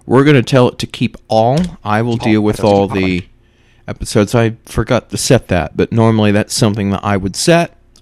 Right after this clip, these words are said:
Speaker 1: I delete. I will go through and manage the episode.
Speaker 2: Local episode sorting. Data sending. Local episode sorting pop-up button.
Speaker 1: Local episodes assorting. That is, uh, on the storage. You can have it,
Speaker 2: Look, data sending.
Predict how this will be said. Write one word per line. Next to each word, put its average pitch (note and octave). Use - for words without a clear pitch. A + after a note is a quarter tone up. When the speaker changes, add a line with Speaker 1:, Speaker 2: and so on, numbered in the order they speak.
Speaker 1:
I B2+
delete. B2
I A2+
will A2
go A2+
through G2
and F#2+
manage F2+
the -
episode. -
Speaker 2:
Local C3
episode D3
sorting. A#2+
Data B2
sending. E2+
Local B2+
episode D#3+
sorting A2
pop-up C3
button. F2
Speaker 1:
Local D3
episodes C#3+
assorting. F#2+
That A2
is, G#2+
uh, F#2+
on G2
the F2
storage. A#2+
You F#2
can F#2
have G2
it, F#2
Speaker 2:
Look, -
data -
sending. E2+